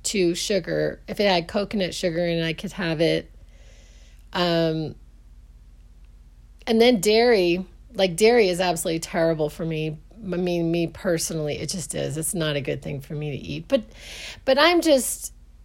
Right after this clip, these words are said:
I'm just saying, just, like, how much of our lives that we actually listen to the recommendations of the people who are supposed to know.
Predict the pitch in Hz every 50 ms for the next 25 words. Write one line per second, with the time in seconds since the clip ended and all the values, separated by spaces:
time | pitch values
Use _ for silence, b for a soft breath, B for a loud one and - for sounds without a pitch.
0 | - - - - - - - - - - - - - - - - - - 254 -
1 | 381 392 - - - - - 320 311 311 302 262 208 180 175 202 202 - - 254
2 | 240 240 233 - - - - - - - - - - 381 381 403 381 339 - 285
3 | 208 190 196 175 170 170 165 175 180 185 202 214 208 170 147 127 107 - - -
4 | - - - - - - - - - b b b b b b b b b b b
5 | b - 226 220 262 285 311 302 - - 359 349 320 240 190 175 175 214 247 247
6 | - 262 226 190 170 170 - 220 202 185 180 165 170 196 202 - 208 185 180 170
7 | 165 160 175 170 170 170 165 - 180 165 156 156 175 156 160 170 - - - -
8 | 240 233 - - 175 170 165 165 - 180 165 165 165 - 175 - - - 233 247
9 | 240 226 - - 180 165 175 170 170 180 190 196 208 214 190 170 - -